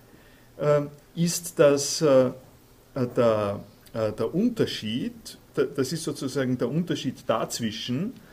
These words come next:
dass, äh, Sie eine Beschreibung des Inhalts haben, äh, die eine logische Beschreibung ist, äh,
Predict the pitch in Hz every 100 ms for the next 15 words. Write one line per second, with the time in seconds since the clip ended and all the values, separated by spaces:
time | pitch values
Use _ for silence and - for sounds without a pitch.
0 | - - - - 143 139 - - 147 135
1 | 123 117 - - - 151 143 135 123 -
2 | - 120 110 110 110 110 104 98 98 98
3 | - - - - 131 120 - 113 127 220
4 | 202 190 - 165 - 170 202 170 110 107
5 | - 117 101 95 98 104 135 214 269 -
6 | - - _ - - 143 143 131 - -
7 | 165 175 175 - 139 135 131 120 123 175
8 | 208 196 - 160 131 - 104 104 104 135
9 | 139 - - - - 165 156